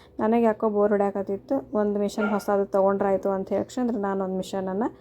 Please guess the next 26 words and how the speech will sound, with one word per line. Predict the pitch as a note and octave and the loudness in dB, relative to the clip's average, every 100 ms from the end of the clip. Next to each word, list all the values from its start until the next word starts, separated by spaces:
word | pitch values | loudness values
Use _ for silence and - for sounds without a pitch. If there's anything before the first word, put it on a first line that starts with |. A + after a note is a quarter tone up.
| - - - _ | -20 -20 -20 _
ತೊಗೊಂಬಂದಿನಿ. | A#3+ A3 G#3 G#3 A#3 | 2 4 4 2 2
ಇದು | A3 A3+ | 4 4
ನಂದು | G#3+ A3+ | 4 2
ರಾಲ್ಸನ್ | A#3 F#3+ F#3 G3+ G3+ | 2 0 -2 -4 -4
ಮಿಷನ್. | G3 G#3 G3 | -4 -6 -2
ರಾಲ್ಸನ್ | F#3 F#3 G#3+ G#3+ | -2 -2 -2 -2
ಮಿಷನ್ | G#3 G#3+ | -2 -4
ಏನಂದ್ರೆ | G#3 G3 G#3 | -2 -2 0
ನಾನು | G#3+ A3+ | 2 2
ಎಂಬ್ರಾಯ್ಡ್ರಿಗೆ | G3 F#3+ G3 G3 F#3+ F#3+ | 2 2 2 2 0 -2
ಇಟ್ಬಿಟ್ಟಿನಿ. | F#3+ G3 F#3 F3+ B3+ G#4 _ _ - - - - _ - | -4 -8 -6 -4 -4 -4 _ _ -20 -20 -20 -20 _ 0
ಇದು | A3+ A3+ | 2 4
ಏನದ | G#3+ G3+ G3 C4 G4 - _ _ _ _ _ _ _ _ - | 2 0 -2 -4 -4 -18 _ _ _ _ _ _ _ _ -8
ನೋಡ್ರಿ, | G#3 G3+ G3 F#3+ G#3+ | -4 -4 -2 2 2
ಇದು | G#3+ G#3 | 2 2
ಇವತ್ತು | G#3 G#3 | 2 0
ತಂದಿದ್ದು | G3+ F#3+ F#3+ G3 | -8 -6 -4 -4
ಮಿಷನ್. | F#3 F#3 F#3+ F#3+ C#4+ A#4+ _ _ _ _ - - A3 | -4 -6 -8 -6 -6 -6 _ _ _ _ -20 -6 2
ಈ | A3 | 2
ರೀತಿ | G3+ - F#3+ | 2 -2 -6
ಬಂದದ | F#3+ F#3 F3+ | -4 -4 -4
ಇದು. | F3 A3+ D#4 - - | -4 -2 -4 -6 -4
ಕ್ಲೌಡ್ | G#3 G3+ A3+ | 2 4 4
ಏನದ | G#3 G3+ G3+ B3+ | 4 0 0 -2
ತುಂಬ | C4 G3+ G3 G3 | -2 -2 0 0
ದೊಡ್ಡದಾಗಿ | G3 G3 A3 A3 G#3 G3+ | -2 2 4 4 2 2